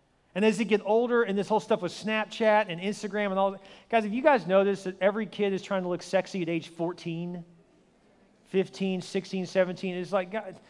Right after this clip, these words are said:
this is jacked up, let alone adults, right? You're like, "Wow, Grandma, look at your picture on Instagram." <laughs> Kinda getting awkward here, right? The point I'm trying to say is that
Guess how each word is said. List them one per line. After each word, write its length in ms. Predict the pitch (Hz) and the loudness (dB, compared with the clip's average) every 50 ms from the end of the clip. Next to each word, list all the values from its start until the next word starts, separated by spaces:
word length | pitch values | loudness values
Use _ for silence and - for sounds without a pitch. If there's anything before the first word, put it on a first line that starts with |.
| - - _ - | -20 -20 _ -8
this 200 | 233 262 196 240 | -8 -6 -6 -6
is 100 | 233 170 | -8 -10
jacked 460 | 139 123 131 185 196 208 208 - 214 | -10 -6 -4 -2 -2 -2 -2 -4 -6
up, 380 | 180 185 208 214 170 143 - - | -2 0 2 2 2 0 2 4
let 160 | 175 233 277 | 8 8 10
alone 260 | 269 220 226 269 302 | 10 10 8 8 8
adults, 760 | 254 180 127 - 170 208 262 233 202 - - - - - - - - _ _ _ _ _ _ _ _ _ _ _ - | 6 2 4 6 8 10 10 8 6 4 0 -6 -14 -14 -16 -20 -20 _ _ _ _ _ _ _ _ _ _ _ 0
right? 340 | 170 185 233 277 320 254 - - - - _ _ _ _ _ _ _ _ _ _ _ | 2 4 4 4 2 0 -4 -12 -20 -20 _ _ _ _ _ _ _ _ _ _ _
You're 140 | - 190 202 | 2 6 8
like, 240 | 208 196 175 165 143 | 8 8 8 6 2
"Wow, 280 | 165 214 262 262 226 185 | -4 -2 0 0 0 0
Grandma, 500 | 147 139 175 226 262 269 240 180 160 143 | -2 -4 -4 -2 0 2 4 4 4 4
look 180 | 160 208 - | 2 0 -2
at 160 | 302 254 - | -2 -4 -4
your 160 | 240 220 180 165 | -2 -2 -2 -4
picture 480 | - - 233 302 - - - 202 180 | -4 -4 -6 -6 -4 -4 -4 -2 -2
on 120 | 170 156 160 | 0 0 -2
Instagram." 640 | 208 277 277 - - 247 170 170 156 143 131 123 117 127 - - - - - - - - - - - - - - - - - - - - - - - - - - - | -2 -4 -4 -6 -6 -4 -2 -2 -2 -2 -2 -4 -8 -10 -12 -14 -12 -12 -12 -12 -10 -12 -12 -10 -10 -10 -10 -10 -10 -10 -12 -12 -12 -12 -12 -12 -10 -10 -12 -12 -14
<laughs> 1900 | - - - - - - - - - - - - - - - - - - - - - - - - - - - - - - - - - - - - - - | -14 -16 -16 -16 -16 -16 -16 -16 -18 -18 -18 -18 -18 -20 -20 -20 -20 -20 -20 -20 -20 -20 -20 -20 -20 -20 -20 -20 -20 -20 -20 -20 -20 -20 -20 -20 -14 -10
Kinda 220 | - 214 196 180 | -6 -4 -4 -2
getting 260 | 143 165 170 147 151 | -2 -2 -2 -2 0
awkward 460 | 175 220 285 311 311 - 208 185 170 143 | 2 2 2 0 0 0 0 0 0 0
here, 280 | 147 147 139 135 131 | 0 0 0 0 0
right? 140 | 143 165 - - - - - - - - - | 0 -2 -2 -4 -10 -20 -20 -20 -8 -2 -2
The 80 | 226 | 0
point 220 | 160 208 339 359 359 | 4 6 6 6 6
I'm 60 | - | 6
trying 160 | - 320 294 | 4 4 4
to 120 | 247 - | 4 4
say 580 | - - - 330 330 330 320 285 240 220 208 190 - - - - - - - - - - - - - - - - - - - - | 0 2 6 8 10 10 10 10 10 8 4 0 -4 -12 -18 -18 -20 -20 -20 -20 -20 -20 -20 -20 -20 -20 -20 -20 -20 -14 -4 0
is 160 | 240 233 180 | 0 4 6
that 400 | 254 240 233 202 - - - | 8 8 6 6 2 -6 -18